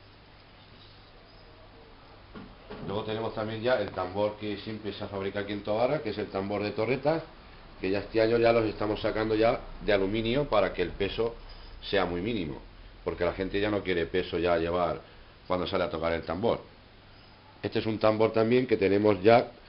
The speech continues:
que aquí se le dice una tira, que este tambor ya lleva sobre año y medio fab-, eh, fabricándose, y este año ya se ha podido terminar.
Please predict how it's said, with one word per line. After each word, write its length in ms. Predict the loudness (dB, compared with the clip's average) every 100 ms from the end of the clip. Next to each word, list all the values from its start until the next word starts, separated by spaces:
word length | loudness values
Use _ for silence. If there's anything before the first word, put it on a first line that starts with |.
| -20 -20 -20 -4
que 100 | -2
aquí 160 | 0 2
se 120 | 4
le 60 |
dice 300 | 6 6 4
una 280 | 4 4 2
tira, 260 | 2 -2 -2 -14 -20 -20 -20 -20 -20 -20 -20 -20 -20 -20 -10
que 80 | -8
este 160 | -4 0
tambor 340 | 2 4 4
ya 120 | 4
lleva 460 | 4 6 8 6 2 -18 -20 -16 0
sobre 540 | 4 8 8 10 6 4
año 180 | 2
y 60 | 6
medio 300 | 6 8 6
fab-, 240 | 4 2 2
eh, 240 | 2 2
fabricándose, 680 | 2 0 0 0 -2 -6 -10 -4
y 120 | -4
este 180 | 0 0
año 140 | 2
ya 140 | 0 0
se 80 |
ha 20 | -2
podido 220 | 0 -2
terminar. 420 | -2 -4 -4 -4